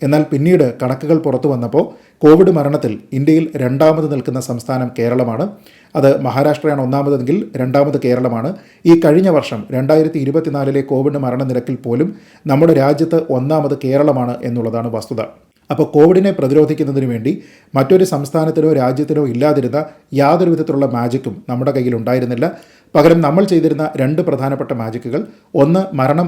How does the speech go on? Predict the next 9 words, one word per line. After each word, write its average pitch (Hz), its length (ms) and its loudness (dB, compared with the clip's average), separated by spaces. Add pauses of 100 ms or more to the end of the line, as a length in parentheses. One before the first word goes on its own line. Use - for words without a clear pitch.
(120)
അണ്ടർ 143 240 -2
റിപ്പോർട്ട് 151 280 0
ചെയ്യുക 131 380 0
എന്നുള്ളതും 120 340 -4 (400)
രണ്ട് 143 220 4 (140)
പി 147 100 0 (120)
ആർ 165 140 2
എക്സർസൈസ് 135 480 -8
നടത്തുക 127 380 -4